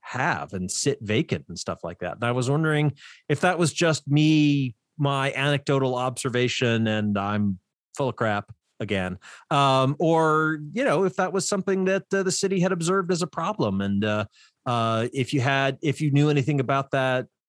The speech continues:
if it, I see you squinting, uh, here on Zoom. So it's suggesting to me, you're like, "I don't know, Mike, I don't know what you're talking about." So it may be, I don't know. It may be that, I, you know, even if I'm right, it may be that it not, it's not a problem that anybody's aware of. So I was just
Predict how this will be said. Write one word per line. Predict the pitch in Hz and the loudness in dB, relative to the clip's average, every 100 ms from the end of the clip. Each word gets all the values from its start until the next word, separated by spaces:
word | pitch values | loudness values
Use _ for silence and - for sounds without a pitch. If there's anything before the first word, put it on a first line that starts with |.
| _ | _
if | - - | -16 -12
it, | - - _ - - - | -14 -14 _ -20 -16 -2
I | 143 | 0
see | - 208 | 2 2
you | 202 | 2
squinting, | - 202 185 156 120 117 | 2 2 4 4 2 0
uh, | 131 120 117 | -2 0 0
here | 110 143 123 | 0 0 0
on | 120 | 0
Zoom. | 113 127 | 0 0
So | 104 135 127 | 0 0 0
it's | 117 | -2
suggesting | - 143 196 - | -6 -4 -4 -2
to | 160 | 0
me, | 160 | 2
you're | 147 | 2
like, | 139 135 - - _ - | 2 -2 -4 -20 _ -2
"I | |
don't | 165 220 | 2 2
know, | 165 | 4
Mike, | 135 143 | 2 2
I | 127 127 | 2 2
don't | 143 | 2
know | 160 | 0
what | 165 170 | 0 -2
you're | 156 | -2
talking | 170 151 131 | 0 0 -2
about." | 104 101 95 - | -4 -4 -4 -2
So | 139 127 - - | 0 0 -4 -4
it | |
may | 254 302 | 0 2
be, | 269 254 | 4 4
I | 247 | 4
don't | 247 | 2
know. | 247 208 135 | 2 -2 -4
It | 185 180 | -4 0
may | 220 240 | 0 0
be | 208 214 | 0 0
that, | 185 180 - - | 2 0 -2 -8
I, | 147 - _ _ _ | -10 -10 _ _ _
you | 180 | 0
know, | 190 | 2
even | 180 247 | 4 2
if | 269 - | 0 0
I'm | 165 165 | 2 2
right, | 240 127 | 2 0
it | 120 | 0
may | 147 190 | 0 0
be | 175 170 | 2 0
that | 147 143 | 0 -2
it | 143 | -2
not, | 143 147 | -2 -2
it's | 151 - | -4 -4
not | 151 | -4
a | 135 | -2
problem | - 135 131 117 | 0 0 0 0
that | 117 | 0
anybody's | 123 113 117 113 101 | 0 0 0 0 0
aware | 104 113 95 | 0 0 -2
of. | - - | -6 -14
So | - 101 87 87 - - - _ - | -10 -8 -6 -8 -10 -18 -20 _ -6
I | |
was | 120 | -6
just | 120 107 | -6 -10